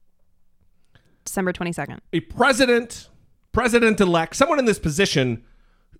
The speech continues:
Speaker 2: can't be flippantly talking about nuclear power, about nuclear weapons, about the capacity of our country to send an intercontinental ballistic missile thousands of miles onto an enemy.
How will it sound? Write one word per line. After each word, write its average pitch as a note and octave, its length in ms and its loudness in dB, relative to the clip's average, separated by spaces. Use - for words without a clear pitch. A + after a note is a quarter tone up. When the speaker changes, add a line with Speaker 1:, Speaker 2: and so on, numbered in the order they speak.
Speaker 2:
can't C4 420 -2
be A3 300 4
flippantly C#3 960 -4
talking C3+ 580 0
about D3+ 260 2
nuclear C3+ 400 0
power, C3 480 -2
about D3+ 220 2
nuclear D3 400 2
weapons, A#2 600 -2
about D3+ 220 0
the D3+ 60 -6
capacity A#3 680 0
of E3+ 100 4
our D#3+ 100 0
country G#3 680 0
to E3+ 100 -4
send F#3+ 300 4
an F3 160 2
intercontinental G#3+ 880 4
ballistic F3 500 2
missile F3 480 0
thousands C#4+ 540 0
of A3+ 120 2
miles C#3+ 760 0
onto G#3+ 520 2
an G3 80 4
enemy. B2+ 300 0